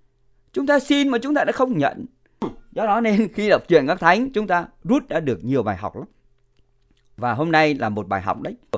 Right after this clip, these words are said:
Xin Thánh Nhân giúp cho chúng con cũng được sống hiền lành và khiêm nhượng như Thánh Nhân, bởi vì chỉ có hiền lành và khiêm nhượng đó mới là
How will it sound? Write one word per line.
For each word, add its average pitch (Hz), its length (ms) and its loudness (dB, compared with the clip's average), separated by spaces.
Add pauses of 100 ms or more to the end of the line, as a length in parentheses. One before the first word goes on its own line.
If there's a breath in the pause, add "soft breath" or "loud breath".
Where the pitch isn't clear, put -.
(480 soft breath)
Xin 135 260 -4
Thánh 139 180 -4
Nhân 131 320 2
giúp 147 260 -4
cho 123 180 0
chúng 143 200 -8
con 135 360 0
cũng 120 280 -6
được 104 280 -6
sống 147 500 -6 (560 soft breath)
hiền 135 200 2
lành 123 260 2
và 104 140 -2
khiêm 135 280 -4
nhượng 123 280 -2
như 120 100 -4
Thánh 131 220 -6
Nhân, 127 340 -2
bởi 101 160 -4
vì 107 240 -4 (140)
chỉ 131 140 -2
có - 140 -2
hiền 185 320 0
lành 135 220 0
và 113 80 -4
khiêm 185 240 -4
nhượng 147 240 -2
đó 117 320 0
mới 196 140 -2
là 202 140 0